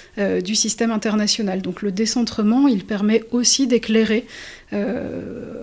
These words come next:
en faisant un pas de côté, euh, euh, certaines des contestations et certaines des difficultés des institutions, notamment internationales, à s'adapter aux, aux situations sur le terrain.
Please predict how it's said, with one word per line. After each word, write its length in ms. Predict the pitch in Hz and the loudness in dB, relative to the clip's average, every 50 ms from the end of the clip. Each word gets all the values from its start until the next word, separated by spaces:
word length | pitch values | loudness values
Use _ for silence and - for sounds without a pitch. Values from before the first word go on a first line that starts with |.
| 226 - | -14 -14
en 40 | 202 | -14
faisant 340 | - - 208 190 202 214 208 | -10 -6 -4 -2 -2 0 0
un 80 | 196 196 | 0 0
pas 140 | - 220 214 | 0 -2 -2
de 60 | - | -2
côté, 500 | - 220 202 202 - 220 226 254 254 214 | -2 -2 -2 0 0 2 2 2 2 0
euh, 100 | 190 202 208 - - - - - - - 208 | 0 -2 -4 -8 -14 -18 -20 -20 -16 -12 -10
euh, 60 | 196 | -6
certaines 420 | 190 - - 208 - 233 226 233 208 | -4 -4 -4 -4 -2 0 0 2 2
des 100 | 208 202 | 2 0
contestations 880 | 208 208 196 233 220 202 - - 202 196 - - 226 226 247 254 247 | 0 -2 0 0 -2 -2 -2 -2 -2 -2 0 -2 0 0 0 0 0
et 100 | 226 196 | 0 0
certaines 560 | 190 - 208 196 202 - 226 226 240 240 226 208 | -2 -2 -4 -4 -4 -2 0 2 2 2 2 0
des 140 | 190 190 | 0 -2
difficultés 720 | 185 185 233 233 - 240 220 - 247 214 196 - 240 247 233 | -2 -2 -2 -2 -2 -4 -2 0 0 0 2 2 2 2 2
des 160 | 233 208 196 | 2 0 0
institutions, 640 | 196 190 - - 196 - - 190 - - 214 214 254 - - - - - - - - | 0 -2 -2 -4 -6 -6 -4 -4 -4 -2 -2 -4 -4 -6 -10 -16 -20 -20 -14 -8 -6
notamment 320 | 208 202 226 208 208 220 | -4 -2 0 0 0 0
internationales, 580 | 220 196 214 196 208 196 196 - 208 214 254 262 | 0 0 -2 -2 0 0 0 -2 0 0 0 0
à 80 | 214 | 0
s'adapter 640 | 202 - 233 214 214 202 190 196 - 233 247 247 233 | 0 -2 -2 0 0 0 -2 -2 -2 0 2 2 2
aux, 140 | 208 185 185 | 0 0 -2
aux 140 | 185 196 | -2 0
situations 560 | 190 - 214 - - 196 190 185 - - 233 247 | 0 0 0 -2 -4 -6 -4 -4 -4 -4 -4 -6
sur 160 | - - 247 | -6 -6 -6
le 80 | 226 | -6
terrain. 280 | 226 - 208 190 202 | -4 -4 -4 -6 -6